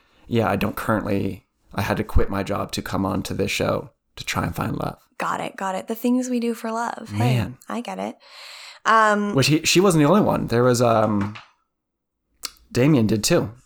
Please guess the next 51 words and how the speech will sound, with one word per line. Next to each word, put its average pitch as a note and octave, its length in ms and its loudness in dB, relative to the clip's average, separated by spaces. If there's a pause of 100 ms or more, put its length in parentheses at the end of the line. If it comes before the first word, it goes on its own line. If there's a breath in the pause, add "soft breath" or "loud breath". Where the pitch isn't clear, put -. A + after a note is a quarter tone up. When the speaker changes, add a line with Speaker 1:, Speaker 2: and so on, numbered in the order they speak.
(120)
Speaker 2:
Oh, A3 220 2 (180)
yeah. F4+ 340 0 (120)
Yeah. E4+ 200 4
Oh, F4 100 4
yeah. F4 220 2
And B3+ 100 0
he C4 140 -4
says B3+ 240 0
that G3 140 0
on F3 120 -4
the E3+ 60 -10
Speaker 1:
He A#2+ 60 -4
Speaker 2:
show. - 100 -2
Speaker 1:
says C3 180 2
it, C3+ 100 -6
yeah. A#2 220 -6 (140)
Speaker 2:
Yeah, F#3+ 160 0
he G#3+ 160 -6
was G3 220 -6
nervous F#3 300 -4
about F#3+ 160 0
having F3+ 180 -6
to F3 60 -12
find F3 220 -8
a E3+ 40 -16
job. E3 260 -2
So G3 300 0 (600 loud breath)
uh, G#3+ 280 6 (100)
really A#3 260 2
quick, A#3 260 -4
one G3 220 0
thing A3 200 -4
that G#3 100 0
I, F#3+ 220 0 (120)
I G3+ 60 -6
mean, F#3+ 260 -6
we G3 80 -6
could G#3+ 160 -8
talk G3+ 220 -6
forever F3+ 280 -4
about E3+ 320 -4
Jessica - 340 -8
and - 100 -8
Mark, - 240 -6
but G2 140 -2
Speaker 1:
Yeah. - 140 -2 (1040 soft breath)
Speaker 2:
she G3+ 600 -2 (360)
was G3 800 -2 (1000)
some, A3 340 -4
a - 60 -6
few G#3+ 260 -4